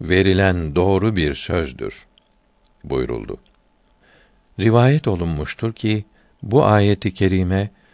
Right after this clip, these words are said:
Ebu Bekr radıyallahu teâlâ anh hakkında nazil olmuştur.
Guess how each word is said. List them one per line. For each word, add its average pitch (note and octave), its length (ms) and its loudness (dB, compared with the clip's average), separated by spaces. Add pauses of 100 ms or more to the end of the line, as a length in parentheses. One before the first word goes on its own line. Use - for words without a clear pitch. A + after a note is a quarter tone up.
(340)
Ebu G#2 360 2
Bekr - 520 -2 (840)
radıyallahu F2 760 2
teâlâ E2+ 580 0
anh F#2 260 -4 (640)
hakkında D#2+ 600 0
nazil B1+ 380 -2
olmuştur. A1 640 -8